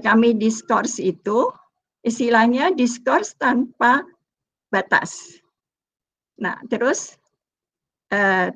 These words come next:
teman dari Bandung, James Pangkat dan juga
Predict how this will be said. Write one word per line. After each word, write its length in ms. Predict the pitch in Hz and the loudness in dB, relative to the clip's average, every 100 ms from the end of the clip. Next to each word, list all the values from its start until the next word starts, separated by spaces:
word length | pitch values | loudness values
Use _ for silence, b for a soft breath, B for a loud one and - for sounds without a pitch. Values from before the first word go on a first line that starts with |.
| _ | _
teman 320 | 269 277 330 | 0 2 2
dari 160 | 247 240 | 4 4
Bandung, 640 | 220 196 185 190 220 370 - | 4 4 2 0 -2 -4 -6
James 400 | - 196 247 - | -6 -4 -4 -6
Pangkat 560 | 214 180 - 202 370 285 | -8 -8 -4 -2 -2 0
dan 160 | 202 | -2
juga 320 | 190 175 - | -2 -2 -4